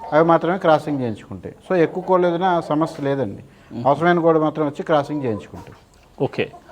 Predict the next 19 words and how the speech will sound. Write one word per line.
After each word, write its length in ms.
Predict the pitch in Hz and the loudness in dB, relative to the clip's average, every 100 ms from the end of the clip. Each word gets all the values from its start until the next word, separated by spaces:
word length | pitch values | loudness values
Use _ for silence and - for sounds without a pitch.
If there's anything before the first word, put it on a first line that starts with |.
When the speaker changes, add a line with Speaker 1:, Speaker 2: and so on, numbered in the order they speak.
| - - - | -20 -10 -2
Speaker 2:
అంటే 140 | 196 | 0
మీరు 280 | 185 180 226 | 2 4 6
చెప్పిన 280 | 214 220 208 | 4 2 0
ప్రకారమే 520 | 190 175 175 170 175 | 2 0 2 2 0
మనం 240 | 165 151 131 | -2 -2 2
ఆలోచిస్తే 800 | 127 131 127 107 - 131 208 247 - - - - | 4 2 0 -6 -2 -2 -2 -4 -14 -20 -10 0
అప్పుడు 260 | 170 247 220 | 2 2 2
ఇవి 260 | 196 202 | 4 6
అవసరం 480 | 156 175 220 277 247 | 8 6 4 2 2
లేదు 420 | 170 180 190 233 | 2 4 4 2
అని 200 | 185 175 | -2 -2
మేము 220 | 165 160 | -2 -2
అనుకున్నప్పుడు 920 | 151 143 147 185 156 - 185 262 226 185 | -2 -2 -4 -4 -6 -4 0 0 0 -4
ఆ 100 | 156 | 0
వాటిని 340 | 170 175 175 190 | 4 4 4 -2
మనం 180 | 170 147 | -2 0
సెగ్రిగేట్ 460 | 165 165 190 165 | 0 2 2 2
ముందుగా 300 | 139 156 156 - | 0 0 0 0
చేయలేమా? 480 | 139 127 120 113 113 | 0 2 0 -2 -6